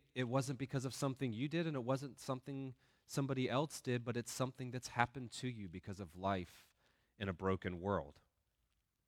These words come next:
I think about physical infirmities,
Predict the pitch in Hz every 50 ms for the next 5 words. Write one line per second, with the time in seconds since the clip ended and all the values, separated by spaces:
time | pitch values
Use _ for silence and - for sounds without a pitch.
0 | _ _ _ _ _ _ - - - - 90 107 95 95 104 107 104 - - -
1 | 120 113 113 117 - 117 110 104 104 - 113 101 98 92 - - - 110 104 95
2 | 92 85 82 80 73 73 - - - - -